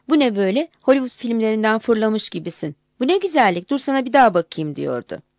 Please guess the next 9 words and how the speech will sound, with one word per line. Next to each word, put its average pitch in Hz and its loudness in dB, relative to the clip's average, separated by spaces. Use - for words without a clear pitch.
Tek - -6
bildiği 190 -6
otele 247 -6
gelip 214 -6
odaya 208 -2
çıktığı 220 -8
sırada 175 -6
telefonun 202 -6
çaldığı, 160 -6